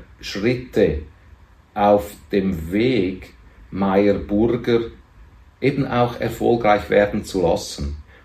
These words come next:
Fakt ist, und das ist eigentlich sehr grundlegend,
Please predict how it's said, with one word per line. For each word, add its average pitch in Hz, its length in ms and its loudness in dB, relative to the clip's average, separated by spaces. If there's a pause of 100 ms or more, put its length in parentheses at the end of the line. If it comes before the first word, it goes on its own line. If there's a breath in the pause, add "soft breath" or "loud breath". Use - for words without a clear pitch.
Fakt - 560 0
ist, 165 280 0
und - 140 -8
das - 180 -6
ist - 400 -6
eigentlich 101 320 -4
sehr 95 180 -2
grundlegend, 104 880 -2